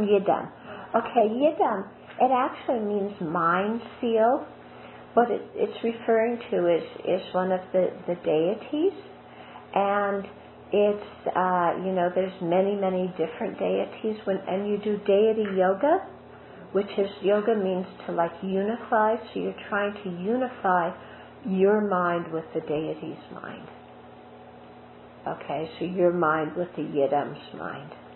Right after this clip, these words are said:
Speaker 1: Okay, and you take the initiation as a way of the teacher who is generating themselves in the form of that yidam, in the form of that deity. Uh, you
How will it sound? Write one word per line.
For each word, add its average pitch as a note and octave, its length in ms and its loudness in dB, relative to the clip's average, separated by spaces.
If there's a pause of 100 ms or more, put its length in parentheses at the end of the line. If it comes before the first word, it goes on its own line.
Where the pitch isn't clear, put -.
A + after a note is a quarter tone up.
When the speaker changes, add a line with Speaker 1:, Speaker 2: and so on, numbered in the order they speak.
(1500)
Speaker 1:
Okay, - 180 -12 (340)
and G3+ 160 2
you G3 60 0 (160)
take G#3+ 240 2
the A3+ 100 2
initiation F3+ 960 2 (420)
as F#3 280 6
a G3+ 100 2
way F3 400 6 (100)
of D#3+ 300 4 (540)
the D#3+ 260 0 (260)
teacher D#4+ 500 4 (460)
who G#3 300 6
is F3 260 4 (160)
generating F3+ 720 4 (120)
themselves E3 680 0
in D3+ 120 -6
the D3+ 80 -12 (140)
form B3 300 4
of F3+ 60 0 (120)
that D3 260 -2
yidam, C#3 480 -4 (360)
in - 60 -6
the - 60 -4 (100)
form F#3 180 2
of F#3+ 160 2
that D3 240 -4
deity. D3+ 440 -6 (560)
Uh, E3 180 6
you F3+ 160 0